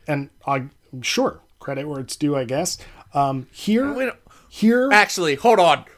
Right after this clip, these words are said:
Speaker 2: Hold on. Regarding my previous statement about Warren Ellis, we don't have to give it to him. I'm re-,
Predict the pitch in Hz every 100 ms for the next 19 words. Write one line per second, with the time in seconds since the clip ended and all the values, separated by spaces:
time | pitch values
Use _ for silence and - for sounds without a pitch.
0 | _ 214 202 156 127 - 170 180 220 208
1 | 175 170 - 175 143 143 - - 143 135
2 | 131 127 127 123 120 110 98 82 - -
3 | _ 143 202 170 202 165 139 131 104 110
4 | 87 73 - - 92 95 87 - - -
5 | 214 170